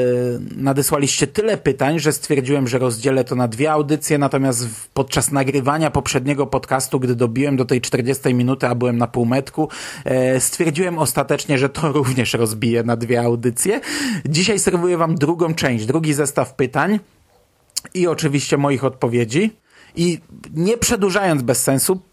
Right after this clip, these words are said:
przejdźmy do konkretów. Marcin zadał mi dwa pytania. Pierwsze brzmi, jaką książkę Kinga chciałbyś, żeby zekranizowano w formie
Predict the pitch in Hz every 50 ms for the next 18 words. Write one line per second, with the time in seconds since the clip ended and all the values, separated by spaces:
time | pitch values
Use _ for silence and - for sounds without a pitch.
0 | _ _ - - - 160 156 151 151 - 151 147 143 127 123 131 127 127 127 123
1 | 127 - - - - - - 143 135 117 131 131 120 123 - - - - - -
2 | - - - - _ 143 175 202 202 180 - - - 135 123 127 131 120 156 156
3 | 151 151 147 147 147 135 127 120 151 160 - 170 - - 127 120 113 107 - -
4 | - - - - - - - _ 180 196 208 202 - - 190 156 143 139 131 123
5 | 117 104 - - - - - - 131 160 190 208 - 220 202 196 - - 180 170
6 | 170 160 - - 143 - - 156 156 156 143 156 147 143 139 - - - - -
7 | - 180 175 180 175 147 127 139 131 120 123 139 131 135 127 110 131 143 139 -
8 | 147 139 139 131 139 131 131 143 139 135 123 - - - 135 123 127 127 120